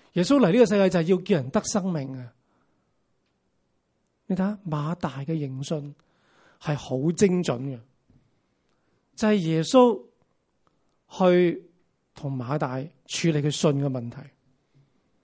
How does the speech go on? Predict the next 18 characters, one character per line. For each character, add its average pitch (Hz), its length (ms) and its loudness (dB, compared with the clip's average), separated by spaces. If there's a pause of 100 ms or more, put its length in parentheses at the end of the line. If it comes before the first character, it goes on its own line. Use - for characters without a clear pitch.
(1800)
如 208 120 2
果 - 20 4
大 185 120 6
家 196 340 4 (1160)
留 143 160 -2
意 151 60 -2
下 156 120 0
約 156 120 0
翰 143 80 0
福 175 120 -2
音 175 80 2
一 180 140 0 (300)
章 175 300 4
一 185 60 2
至 151 120 -6
十 151 160 -6 (640)
四 - 180 -2
節， 151 380 -2